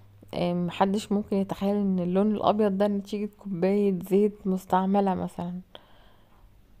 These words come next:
آه، بقلب بقى لحد ما، آه، اتأكد ان المكونات اختلطت ببعض كويس جدا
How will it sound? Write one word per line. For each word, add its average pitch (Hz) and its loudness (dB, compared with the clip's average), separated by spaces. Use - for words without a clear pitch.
آه، 175 -4
بقلب 175 2
بقى 202 2
لحد 190 -4
ما، 196 2
آه، 170 -4
اتأكد 202 0
ان 196 0
المكونات 185 -2
اختلطت 190 2
ببعض 185 2
كويس 190 0
جدا 180 -2